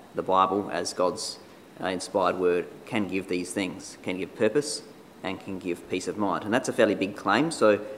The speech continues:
we'll go through this evening and examine that and see what we can find out about this topic. To do that, let's just break tonight into a couple of key headings so we can see a, a, a bit of a map of where we're heading.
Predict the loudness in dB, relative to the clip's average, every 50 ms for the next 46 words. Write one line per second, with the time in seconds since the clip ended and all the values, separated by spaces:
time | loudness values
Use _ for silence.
0 | -14 -14 -4 -2 6 10 10 10 10 10 6 6 6 6 6 6 6 6 6 6
1 | 4 4 4 2 2 4 4 6 6 6 6 4 4 2 0 -6 -12 -16 -18 -18
2 | -20 -20 -20 -20 -20 -20 -20 -20 -20 -20 -20 -20 -20 -20 -8 -4 -4 -4 2 2
3 | 6 6 6 4 4 0 -4 -2 0 0 0 2 2 0 0 0 -2 -2 -2 -2
4 | -4 -8 -8 -4 -4 -2 -2 -2 -4 -4 -10 -16 -20 -20 -20 -20 -20 -20 -20 -20
5 | -20 -20 -20 -20 -20 -20 -20 -20 -14 0 2 6 6 8 8 8 6 6 4 2
6 | 2 -2 -4 -4 0 2 2 2 4 2 -4 -6 -4 -2 -2 -2 -2 -4 -8 -8
7 | -6 -4 -4 -4 -4 -6 -12 -16 -2 -2 -2 0 0 -2 -2 -2 -4 -4 -4 -2
8 | -2 -4 -4 -4 -6 -10 -12 -14 -14 -16 -20 -20 -18 -8 -6 -4 -4 -4 -6 -6
9 | -6 -2 -2 -2 -2 -2 -6 -10 -16 -20 -20 -20 -20 -20 -20 -12 -10 -8 -8 -8
10 | -4 -2 -2 -2 -2 -4 -4 -4 -4 -4 -4 -2 -2 -2 -4 -4 -8 -12 -8 -4
11 | -2 -2 -2 -2 -2 -4 -6 -2 -2 -4 -4 -4 -8